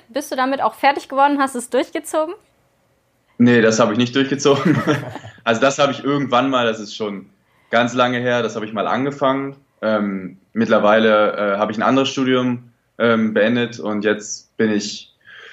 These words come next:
Speaker 2: auch, ich arbeite auch halbtags nebenher, neben dem Volleyball. Also ich bin kein Vollprofi. Ähm, von daher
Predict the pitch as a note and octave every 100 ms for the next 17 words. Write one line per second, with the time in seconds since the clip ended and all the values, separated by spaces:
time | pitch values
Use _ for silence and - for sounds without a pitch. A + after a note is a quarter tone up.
0 | - _ - A#2+ - - A#2 A#2 B2 A#2
1 | G#2 G#2+ G#2+ G#2+ A2+ G#2 A2 G#2 G#2 A2
2 | A#2 A#2+ - G#2 A2 G#2+ G#2+ A2 G#2+ G2+
3 | F#2+ - G2+ G#2 G2+ F#2+ _ A#2+ B2 B2
4 | C#3 C3+ B2+ B2 - _ - A2 G2 F#2
5 | F2+ - _ G#2 F#2+ F#2+ F#2+ F#2+ F#2